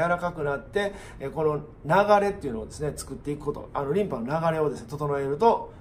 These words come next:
シャープになります。はい。で、もう一回いきますよ。えー、もう、もう一回おさらいで。はい。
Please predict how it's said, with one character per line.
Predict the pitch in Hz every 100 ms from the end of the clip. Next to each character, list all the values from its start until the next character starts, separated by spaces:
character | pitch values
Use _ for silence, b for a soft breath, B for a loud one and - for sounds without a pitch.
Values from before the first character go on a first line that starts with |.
| -
シ | - -
ャ | 190
ー | -
プ |
に | 113
な |
り | -
ま | -
す。 | - -
は | -
い。 | 120 - B -
で、 | 180 - - - - - 151
も |
う | 160
一 |
回 | 147
い |
き | 127
ま | 120
す |
よ。 | - 147 170 - B B - - -
え | 123 113
ー、 |
も | 147
う、 | 185 -
も |
う | 151
一 |
回 | 135
お |
さ | 139
ら | 139
い | 139
で。 | 139 - - -
は |
い。 | 147